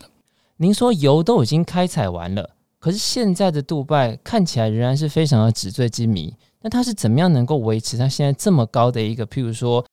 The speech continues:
Speaker 2: 盖世界第一高楼的动能，甚至呢是还要建这个世界博览会这样的一个霸气跟金钱呢？
Speaker 1: 罗马呢不是一天所造成的啊，所以杜拜当年啊，他们在挖掘石油的时候，他们的酋长就已经知道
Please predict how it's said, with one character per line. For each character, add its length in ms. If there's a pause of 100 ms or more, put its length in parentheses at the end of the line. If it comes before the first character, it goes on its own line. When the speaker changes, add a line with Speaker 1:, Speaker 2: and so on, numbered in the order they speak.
(100)
Speaker 2:
盖 160
世 200
界 120
第 220
一 60
高 180
楼 140
的 80
动 280
能， 160
甚 300
至 180
呢 240
是 220
还 140
要 100
建 260
这 80
个 80
世 220
界 140
博 180
览 160
会 140
这 160
样 100
的 80
一 60
个 100
霸 260
气 200
跟 200
金 220
钱 240
呢？ 160 (360)
Speaker 1:
罗 220
马 160
呢 240
不 180
是 160
一 80
天 160
所 200
造 240
成 200
的 160 (380)
啊， 160
所 180
以 60
杜 220
拜 200
当 460
年 240
啊， 180
他 120
们 100
在 180 (140)
挖 160
掘 180
石 320
油 120
的 80
时 100
候， 100 (120)
他 100
们 60
的 100
酋 300
长 260 (540)
就 160
已 40
经 140
知 140
道 260